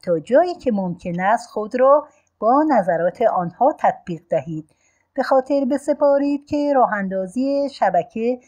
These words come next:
به زمان زیادی نیاز دارد و نمی‌توانید به سرعت به نتیجه برسید. بنابراین صبور باشید. پایه‌های روابط خود را محکم کنید و آن را گسترش دهید.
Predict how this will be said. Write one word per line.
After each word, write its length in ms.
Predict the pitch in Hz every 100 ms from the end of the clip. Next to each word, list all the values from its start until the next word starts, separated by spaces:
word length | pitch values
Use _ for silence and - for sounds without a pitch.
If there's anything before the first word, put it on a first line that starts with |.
| _ _ _
به 240 | 202 226
زمان 640 | 226 - 185 185 208 220 233
زیادی 540 | 220 214 240 254 202
نیاز 440 | 175 170 160 156 -
دارد 440 | 170 165 165 156 _ _ _ -
و 240 | 185 175
نمی‌توانید 960 | 180 285 339 269 208 196 190 185 165 _
به 120 | 180 180
سرعت 640 | - - 180 175 - 269 277 _
به 180 | 233 202
نتیجه 540 | 185 175 - 180 175
برسید. 600 | 165 165 156 - 156 143 _ _ _ _ -
بنابراین 540 | 277 277 269 269 269
صبور 480 | 302 - 214 233 214
باشید. 480 | 160 151 - 156 143 _ _ _ _ _
پایه‌های 720 | - 170 156 - 175 208 233
روابط 480 | 240 165 156 156 -
خود 300 | 151 190 190
را 160 | 170 151
محکم 500 | 156 - - 208 285
کنید 420 | - 302 320 320 _ _ _
و 100 | 175 -
آن 200 | 202 247
را 220 | 269 285
گسترش 580 | 226 202 - 226 254 -
دهید. 380 | 185 143 165 156